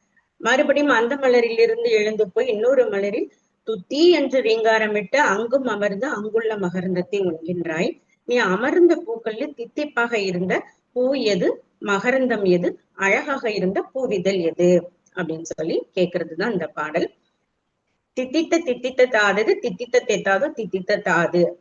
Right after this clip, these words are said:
அப்படின்ற அந்த கடைசி இரண்டு வரிகள்ல தாது அப்படின்ற சொல் வந்து மூன்று இடங்கள்ல வருது. அந்த தாதுக்கு வந்து பூ, பூவிதழ்,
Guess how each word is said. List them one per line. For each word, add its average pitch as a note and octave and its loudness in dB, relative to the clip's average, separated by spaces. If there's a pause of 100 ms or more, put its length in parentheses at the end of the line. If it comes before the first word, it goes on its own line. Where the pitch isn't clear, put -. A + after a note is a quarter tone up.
அப்படின்ற A#3 -2
அந்த F#3 0
கடைசி G3+ -4
இரண்டு F#3+ -2
வரிகள்ல E3+ -2 (380)
தாது B3+ 2
அப்படின்ற G3+ 0
சொல் F3+ 0
வந்து F3 0
மூன்று G#3+ -6
இடங்கள்ல E3+ 0
வருது. D#3 -2 (360)
அந்த G3+ -2
தாதுக்கு A3 0
வந்து G#3 -4 (120)
பூ, D#4 0 (140)
பூவிதழ், A3+ -2